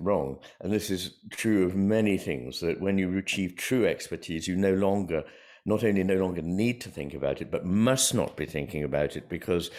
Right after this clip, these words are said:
the thinking will be too crude. So excellence has to do with things being, decisions being made outside of consciousness, which is why we sometimes say things like, "Well, this is a difficult decision, but I'm going to sleep on it."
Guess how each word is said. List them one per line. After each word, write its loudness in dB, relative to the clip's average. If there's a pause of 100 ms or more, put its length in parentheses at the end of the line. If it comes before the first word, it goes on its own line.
(220)
the -2
thinking 0
will 4
be -2
too -6
crude. 0 (680)
So 2 (640)
excellence -4
has -2
to -6
do 2
with 0
things -2
being, -2 (1200)
decisions 0
being 2
made 2
outside 0
of -12
consciousness, -8 (720)
which 0
is -2
why 4
we 0
sometimes -2
say -2
things -6
like, -4
"Well, -4
this -4
is -8
a -10
difficult -6
decision, -4
but 0
I'm 0
going -4
to -4
sleep -2
on -2
it." -14